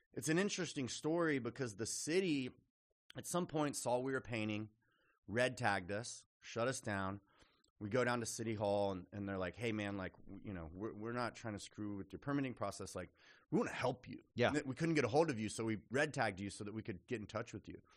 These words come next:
Speaker 1: So we go in and sit
Speaker 2: The
Speaker 1: at a
Speaker 2: city said that?
Speaker 1: The city said that.
Speaker 2: Wow.
Speaker 1: So we go
Speaker 2: That's
Speaker 1: down
Speaker 2: awesome.
Speaker 1: Oh, it was so cool.
Speaker 2: It's
Speaker 1: We,
Speaker 2: amazing.
Speaker 1: we go down to the police station.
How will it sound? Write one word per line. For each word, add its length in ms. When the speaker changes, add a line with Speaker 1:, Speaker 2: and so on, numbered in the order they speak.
Speaker 1:
So 120
we 140
go 300
in 280
and 120
sit 220
Speaker 2:
The 40
Speaker 1:
at 80
a 20
Speaker 2:
city 280
said 220
that? 120
Speaker 1:
The 60
city 260
said 240
that. 220
Speaker 2:
Wow. 420
Speaker 1:
So 60
we 180
go 120
Speaker 2:
That's 220
Speaker 1:
down 120
Speaker 2:
awesome. 360
Speaker 1:
Oh, 300
it 40
was 120
so 220
cool. 200
Speaker 2:
It's 60
Speaker 1:
We, 60
Speaker 2:
amazing. 320
Speaker 1:
we 120
go 160
down 340
to 60
the 100
police 360
station. 540